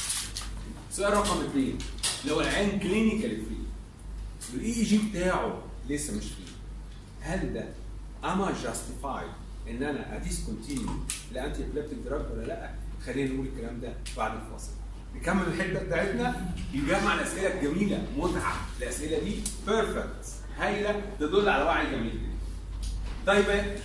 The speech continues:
الام ار اي والسي تي هن-، هنستخدمهم امتى؟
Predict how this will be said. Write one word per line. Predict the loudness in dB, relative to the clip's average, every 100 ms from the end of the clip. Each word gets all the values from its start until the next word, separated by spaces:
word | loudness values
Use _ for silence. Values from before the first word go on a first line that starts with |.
| 0
الام | 4 6 8
ار | 6 8 8
اي | 8
والسي | 6 4 4 4
تي | 8 8 8
هن-، | 4 0 -2 0 2 2 2 0 -2 -2 0 0 0
هنستخدمهم | 0 0 6 8 8 8
امتى؟ | 6 6 4 2